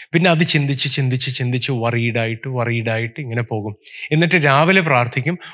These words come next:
വൈകിട്ട് പ്രാർത്ഥിക്കും, ദിവസം മുഴുവൻ ടെൻഷൻ അടിക്കും. അങ്ങനെ ആവരുത്. നമ്മൾക്ക് എപ്പോഴൊക്കെ ടെൻഷൻ വരുന്നോ അത്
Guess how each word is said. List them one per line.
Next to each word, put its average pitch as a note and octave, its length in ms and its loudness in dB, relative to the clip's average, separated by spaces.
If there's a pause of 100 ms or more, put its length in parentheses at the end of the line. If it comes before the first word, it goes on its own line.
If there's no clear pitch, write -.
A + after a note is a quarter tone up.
(120)
വൈകിട്ട് C3 340 2
പ്രാർത്ഥിക്കും, A2 520 -2 (300)
ദിവസം E3+ 380 4
മുഴുവൻ B2 320 0
ടെൻഷൻ A2+ 340 -2
അടിക്കും. G#2+ 320 -8 (220)
അങ്ങനെ A#3+ 260 4
ആവരുത്. C3 360 2 (360)
നമ്മൾക്ക് D#3 320 4
എപ്പോഴൊക്കെ E3+ 440 4
ടെൻഷൻ C3+ 400 2
വരുന്നോ B2 320 0 (300)
അത് C3+ 160 2